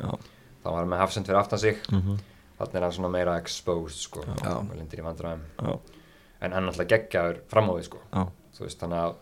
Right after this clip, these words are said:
Speaker 2: það mun spila fullt, held ég.
Speaker 1: Mhm.
Speaker 2: Aspilicueta er nú alveg negldur hægra megin.
Speaker 3: Já, alveg klárt mál.
Speaker 1: Já, en Emerson verður, verður,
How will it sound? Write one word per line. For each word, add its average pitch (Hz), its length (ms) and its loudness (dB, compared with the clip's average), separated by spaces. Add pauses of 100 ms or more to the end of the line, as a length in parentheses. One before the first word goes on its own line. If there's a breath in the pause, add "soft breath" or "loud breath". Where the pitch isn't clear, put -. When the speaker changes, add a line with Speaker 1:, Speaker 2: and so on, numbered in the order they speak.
(280)
Speaker 2:
það 92 160 0
mun 92 160 -2
spila 92 340 2
fullt, 95 240 0
held 87 80 -2
ég. 82 120 -6 (260 loud breath)
Speaker 1:
Mhm. 98 300 -4 (180 loud breath)
Speaker 2:
Aspilicueta 101 580 8
er 107 60 8
nú 104 80 10
alveg 107 160 8
negldur 107 260 4
hægra 107 180 10
megin. 120 220 6
Speaker 3:
Já, 104 140 2 (240)
alveg 104 260 0
klárt - 180 0
mál. 104 140 0
Speaker 1:
Já, - 200 -2 (200)
en 107 100 6
Emerson 107 280 10
verður, 104 260 12
verður, 101 300 8